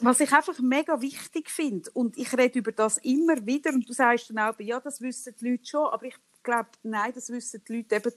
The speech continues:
oft nicht. Die Accounts, die Frauen, die die Accounts führen, die das Body Positivity machen,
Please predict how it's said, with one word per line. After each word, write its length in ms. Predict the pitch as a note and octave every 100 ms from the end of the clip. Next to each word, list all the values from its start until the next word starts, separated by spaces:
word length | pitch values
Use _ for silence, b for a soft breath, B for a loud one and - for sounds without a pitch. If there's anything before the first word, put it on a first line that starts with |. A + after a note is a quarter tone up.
| -
oft 400 | G#3+ A3 - -
nicht. 400 | G#3+ A3 A3 - b b b b b -
Die 180 | B3+
Accounts, 840 | - B3+ - B3 B3+ C#4+ B3 - -
die 140 | B3
Frauen, 500 | - A3 A3 A#3 C#4 A#3+
die 120 | A#3
die 40 | A#3
Accounts 580 | - G#3+ G3 A3 -
führen, 460 | - G3+ D#3+ D#3 D#3
die 60 | F#3+ G3+
das 160 | - -
Body 340 | - G#3 A3
Positivity 720 | A3 A#3 G#3+ G3 A3+ A3 B3
machen, 260 | A#3+ F#3+